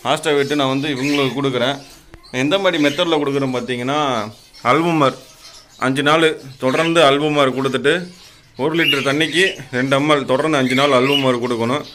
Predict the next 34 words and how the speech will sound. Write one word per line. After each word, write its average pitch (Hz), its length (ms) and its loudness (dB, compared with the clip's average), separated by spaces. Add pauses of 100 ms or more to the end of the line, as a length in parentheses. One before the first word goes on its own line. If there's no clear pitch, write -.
(520)
கொடுத்து 175 320 0
முடிச்சுட்டு, 156 380 2
அங்கிட்டு 156 240 4
ஒரு 139 120 6
ரெண்டு 147 180 0
நாள் 165 180 2
ரெஸ்ட்டு 156 300 -2
விட்டுட்டு, 151 300 0 (800)
அதுக்கப்புறம் 160 540 0
ஆஸ்டோவைட் 160 500 -2
தொடர்ந்து 156 300 0
ஒரு 127 60 -2 (100)
நாலு 127 200 2
நாள் 135 220 0
கொடுக்குறேன். 123 360 -4 (520)
அதுதான் 147 360 0
நான் 127 140 -2
ஃபாலோ 135 240 0
பண்றது. 135 320 -2
மொத்தம் 120 220 -2
ஒன்பது 139 280 -2
நாள் 143 200 -2
தான் 156 120 0
நான் 127 120 -2
ஃபுல்லா 131 260 -2
டீ 139 140 -2
வாங்கி 131 200 -2
பண்றது 123 260 -4 (640)
idea 139 220 4
பண்ணிக்கிருக்கேன். 117 500 -4 (380)
இப்போ 127 240 -2
டீ 175 60 2 (100)
வாங்கி 190 240 4
பண்ணும்போது 165 320 0